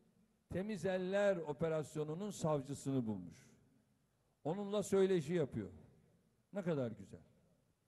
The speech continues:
Tamam da benim ülkemde bu operasyonu yapana da saygın olsun. Niye ona durmadan vuruyorsunuz? Bırakın bakalım nereye varacak bu işin sonu. Rahat olun. Anadolu'da güzel bir söz var.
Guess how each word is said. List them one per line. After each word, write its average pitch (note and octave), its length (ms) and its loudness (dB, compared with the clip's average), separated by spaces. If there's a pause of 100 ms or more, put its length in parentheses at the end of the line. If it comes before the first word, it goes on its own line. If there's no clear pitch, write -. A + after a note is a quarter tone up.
(280)
Tamam G3+ 340 0
da G#3+ 200 0 (580)
benim A3 280 0
ülkemde G#3 760 2
bu F#3+ 120 8
operasyonu F#3+ 600 4
yapana G3 400 0
da E3 100 -2
saygın A#2+ 360 -2
olsun. A2+ 340 -2 (1300)
Niye G3 200 6
ona A#3+ 320 10
durmadan G#3 480 6
vuruyorsunuz? F3+ 760 6 (1160)
Bırakın A3+ 360 4
bakalım C#4+ 400 10
nereye C#4 320 12
varacak A#3+ 440 10
bu A3+ 100 10
işin G#3 260 8
sonu. G#3 320 4 (800)
Rahat C#4 320 10
olun. D#4 400 8 (1700)
Anadolu'da D#4 600 10
güzel D4 340 10
bir C4+ 80 2
söz C4 300 12
var. A3+ 200 8